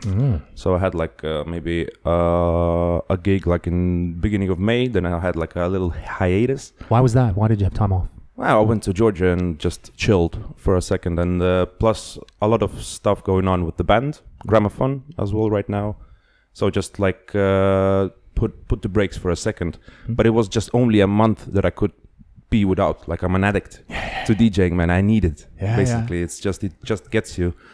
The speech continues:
Speaker 2: So be careful, young, young
Speaker 1: <laughs>
Speaker 2: D Js.
Speaker 1: It's the same with stand-up, bro. Like, stand-up comedians can't go three days.
Speaker 2: Can, and I just, I had, like, the best week ever.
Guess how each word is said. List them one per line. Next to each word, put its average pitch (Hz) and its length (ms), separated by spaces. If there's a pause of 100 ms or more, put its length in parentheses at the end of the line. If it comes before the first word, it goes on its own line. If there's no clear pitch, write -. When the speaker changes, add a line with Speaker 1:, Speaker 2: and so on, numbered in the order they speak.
(120)
Speaker 2:
So - 140
be 98 160
careful, 101 540 (580)
young, 98 300
young 113 300
Speaker 1:
<laughs> - 0
Speaker 2:
D - 60
Js. 240 840 (280)
Speaker 1:
It's 160 120
the 165 140
same 196 180
with 190 140
stand-up, 180 420
bro. 120 320
Like, 104 380
stand-up 139 340
comedians 120 340
can't 117 160
go 107 120
three 117 200
days. 110 440
Speaker 2:
Can, 120 160
and 120 120
I - 40
just, 120 200
I 120 60
had, 113 180
like, 113 200
the 104 80
best 110 320
week 113 260
ever. 104 380